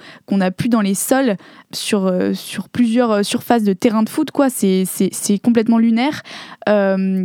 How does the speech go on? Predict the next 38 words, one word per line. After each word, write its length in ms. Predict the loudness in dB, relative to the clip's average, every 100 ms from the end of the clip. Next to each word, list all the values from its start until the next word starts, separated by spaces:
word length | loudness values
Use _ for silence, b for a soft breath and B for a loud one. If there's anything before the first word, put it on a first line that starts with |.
| -4
pour 220 | -2 -2
pouvoir 300 | 0 0 2 2
maintenir 360 | 0 -2 -4 0
une 140 | 0
agriculture 500 | 0 -2 -4 -4 -2 0
et 80 | 0
pas 120 | 0
se 100 | 0
remettre 260 | -2 -2 -2
en 40 |
question 300 | -2 0 0
et 60 | 0
pas 120 | 0
se 60 |
dire, 160 | -2 -2
bon, 220 | -2 -2
on, 240 | -2 -2 -4
on 40 |
pourrait 200 | -2 -2
peut-être 280 | 0 -2 -2
essayer 240 | -4 -2 -2
de 80 |
cultiver 440 | -2 0 0 2 0
autre 140 | 2
chose, 380 | 2 2 2 -2 B B B
on 60 | -4
pourrait 200 | 0 0
peut-être 300 | 0 -2 -2
essayer 280 | -2 0 2
de 100 | 2
remettre 400 | 2 0 2 0
en 40 |
question 380 | 0 0 0 0 B B B
nos 260 | 2 4 4
manières 380 | 2 2 2 0
de 80 |
pratiquer 380 | 0 -2 0 0
l'agriculture 400 | 2 2 0 0